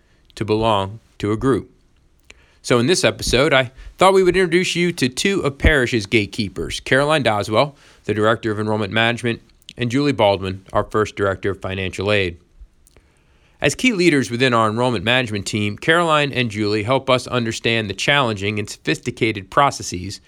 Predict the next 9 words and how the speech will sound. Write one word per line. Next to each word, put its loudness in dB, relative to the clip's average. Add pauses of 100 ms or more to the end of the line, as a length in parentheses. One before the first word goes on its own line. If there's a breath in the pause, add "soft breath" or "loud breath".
(180 soft breath)
which -8
lie 4
behind -2
the -8
formulation -4
of -8
the -8
Parish -2
community. -8